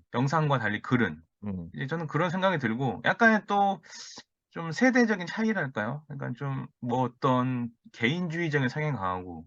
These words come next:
Speaker 1: 그런 것도 어느 정도 영향이 있다고 생각합니다. 아, 이거, 이거는 약간
Speaker 2: 네.
Speaker 1: 다른, 비슷하지만 다른 얘기일 수 있는데
Speaker 2: 네.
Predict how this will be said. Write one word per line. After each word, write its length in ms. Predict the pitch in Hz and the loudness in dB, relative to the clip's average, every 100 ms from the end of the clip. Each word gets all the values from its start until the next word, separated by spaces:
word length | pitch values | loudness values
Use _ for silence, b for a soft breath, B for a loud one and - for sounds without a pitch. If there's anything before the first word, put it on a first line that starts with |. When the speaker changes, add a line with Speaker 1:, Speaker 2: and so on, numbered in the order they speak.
| - | -4
Speaker 1:
그런 180 | 170 | -4
것도 120 | 170 127 | 0 0
어느 80 | 139 | 2
정도 240 | 123 131 | 2 2
영향이 220 | 95 110 92 | 0 -2 -4
있다고 220 | - 110 | -6 -4
생각합니다. 580 | 120 113 113 107 - _ _ _ | -6 -6 -8 -12 -16 _ _ _
아, 180 | 151 139 | 4 6
이거, 220 | 120 120 139 139 | 6 4 0 -6
이거는 460 | - 180 180 170 | -6 -6 -6 -6
약간 220 | 151 160 139 | -4 -6 -6
Speaker 2:
네. 100 | 104 | 0
Speaker 1:
다른, 420 | 180 233 254 233 | 4 6 6 4
비슷하지만 540 | - 185 233 226 220 208 | 0 -6 2 2 4 2
다른 280 | 117 135 202 | 2 2 0
얘기일 160 | 185 | -2
수 160 | 165 127 | -4 -4
있는데 520 | 101 98 95 98 82 _ - | -4 -4 -6 -8 -10 _ -10
Speaker 2:
네. 120 | 92 | -8